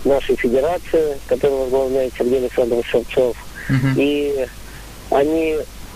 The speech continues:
Speaker 1: за-, закрутили такой турнир, что если он будет продолжаться, то я думаю, что на него, вот уже сейчас он приехал гораздо больше стран, он тоже может превратиться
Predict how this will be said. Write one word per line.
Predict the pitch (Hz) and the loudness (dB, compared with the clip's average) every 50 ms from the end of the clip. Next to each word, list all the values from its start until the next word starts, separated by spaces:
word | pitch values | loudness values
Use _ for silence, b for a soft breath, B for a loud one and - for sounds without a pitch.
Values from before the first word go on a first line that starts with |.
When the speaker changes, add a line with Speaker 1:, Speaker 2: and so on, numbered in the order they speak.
| - - - - | -16 -14 -4 0
Speaker 1:
за-, | - 127 127 147 147 151 147 139 - - - - | 2 2 4 2 2 2 0 -2 -2 -2 0 2
закрутили | 147 139 - 156 160 151 - 170 156 151 | 2 2 2 0 0 2 2 0 0 2
такой | 143 - 151 - - 196 190 | 0 0 0 2 2 0 0
турнир, | 156 170 160 143 143 135 131 120 107 | 2 0 0 2 2 0 0 -2 -2
что | - - 135 | 0 0 0
если | 139 131 - 143 | 0 2 0 0
он | 139 135 | 0 2
будет | 135 147 143 127 | 2 0 0 0
продолжаться, | - 139 135 131 147 143 139 147 160 170 175 - - 139 | 0 0 2 2 2 2 2 2 0 0 0 -2 -2 -2
то | 113 - 131 | 0 2 2
я | 135 139 | 2 2
думаю, | 131 127 139 135 135 135 123 | 0 0 0 2 2 0 -2
что | - - - 135 135 131 127 127 123 120 117 | -2 0 2 2 2 2 2 0 0 0 0
на | 120 131 135 | 0 2 2
него, | 139 139 143 143 156 170 175 170 156 143 123 - - - - - - - - - | 2 0 0 2 0 0 0 0 -2 -2 -4 -6 -10 -12 -12 -12 -14 -14 -2 0
вот | 117 120 110 - | 2 2 2 2
уже | 143 131 127 127 165 196 - - | 2 2 4 2 2 0 0 -2
сейчас | - - - 170 156 | -2 0 0 0 0
он | - 135 | -2 -4
приехал | - - 143 151 147 - 143 135 | -2 0 2 2 2 2 0 2
гораздо | 127 131 139 135 135 127 123 131 | 2 2 2 2 2 2 0 0
больше | 120 131 131 123 - 123 117 - | 2 2 0 2 0 -2 0 2
стран, | - 123 123 120 110 B B B B B B - | 2 2 2 2 0 B B B B B B 0
он | - 139 | 0 2
тоже | 131 - 175 151 151 | 2 2 2 2 2
может | 147 147 135 - | 0 0 -2 -2
превратиться | - 143 135 135 139 143 135 - - 180 165 - - 139 127 117 | 0 0 2 2 2 0 0 0 0 -2 0 0 0 0 0 0